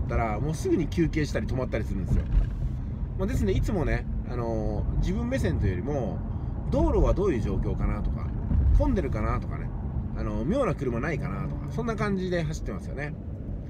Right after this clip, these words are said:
まあ、すごく穏やかですね、だからね。で、それがですね、自分中心に走ってると思うと、ちょっと抜かされたりしたら腹が立ったりね、「なんで俺基準なのにお前が出しゃばってくるんだよ」ってなったり、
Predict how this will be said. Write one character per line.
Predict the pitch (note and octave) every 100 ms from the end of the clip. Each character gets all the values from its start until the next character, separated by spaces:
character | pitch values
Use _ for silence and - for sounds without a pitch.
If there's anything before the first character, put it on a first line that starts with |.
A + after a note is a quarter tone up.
| - - -
ま | F#3
あ、 |
す | -
ご | A3+
く | C#3
穏 | B2 E3
や | F3
か | F2
で | D#2+
す | -
ね、 | C3+
だ | A#2
か | -
ら | -
ね。 | A#2 A#2+ - - - - - - - -
で、 | F3
そ | F#3
れ | A#3+
が | D4
で | F3+
す | -
ね、 | C#3 D#3 - -
自 | - D3+
分 | F#3 C#4+ C4+
中 | - C4
心 | A#3 - A#3+ A#3+
に | A3+
走 | E3+ F#3+ -
っ |
て | -
る | E3+
と | -
思 | A2+ B2 G2+
う |
と、 | F3 F#3 G2+ D2+ - - - -
ち | C4+
ょ |
っ | C#4+
と | G3
抜 | D3
か | B2+ C3+
さ | C#3
れ | B2+
た | B2
り | G2
し |
た | -
ら | D3+ E3+ F#2+
腹 | - D#3 D#3+
が |
立 | - -
っ |
た | -
り | -
ね、 | - C#3+ G#2
「な | E3
ん | G#3
で | B2
俺 | - C3+ C#3
基 | C#3+
準 | B2 G#2
な | F#2+
の | F#2
に | G2
お | F#2+
前 | A2+ A2+
が | A2
出 | A2+ A2+
し |
ゃ | C3+
ば | C3
っ |
て | -
く | - A#2
る |
ん | G2
だ | G2
よ」 | C3
っ |
て | -
な | F2
っ |
た | - -
り、 | F3 B2+